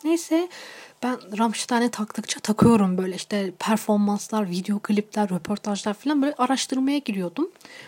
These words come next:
boş kaldığım zamanlarda. İş yerinde bile bu devam etmişti çalışırken. Neyse ikinci dövmem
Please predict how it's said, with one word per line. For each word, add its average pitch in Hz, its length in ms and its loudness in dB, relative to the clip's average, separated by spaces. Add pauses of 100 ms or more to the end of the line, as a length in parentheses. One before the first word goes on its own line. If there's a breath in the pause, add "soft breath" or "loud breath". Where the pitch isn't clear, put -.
(160 loud breath)
boş 185 200 -2
kaldığım 180 460 -2
zamanlarda. 185 560 -6
İş 240 240 0
yerinde 247 320 4
bile 226 180 0
bu 214 80 -6
devam 208 360 0
etmişti 180 420 -10
çalışırken. 208 600 -8 (1000 loud breath)
Neyse 349 460 6 (360)
ikinci 294 420 8
dövmem 233 420 8